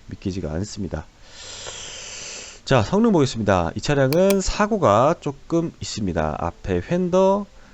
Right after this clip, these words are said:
그다음 인사이드 패널 서포트를 교체했습니다. 인사이드 패널 판금했고요. 용도 이력 없고 주행거리는 이십이만 킬로를 주행했습니다.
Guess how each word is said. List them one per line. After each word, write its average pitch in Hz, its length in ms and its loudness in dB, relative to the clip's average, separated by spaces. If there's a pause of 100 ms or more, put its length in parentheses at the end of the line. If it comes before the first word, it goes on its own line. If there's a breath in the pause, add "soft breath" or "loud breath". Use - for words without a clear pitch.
(140 soft breath)
그다음 80 220 -4
인사이드 117 800 2
패널 85 760 -2
서포트를 - 1300 -4
교체했습니다. - 840 -8
인사이드 90 320 -6
패널 78 180 -10
판금했고요. 143 1040 -6 (1300 loud breath)
용도 131 300 2
이력 135 400 4 (120)
없고 160 800 2
주행거리는 101 540 0 (100)
이십이만 120 1000 -2
킬로를 87 640 -4 (200)
주행했습니다. 82 800 -8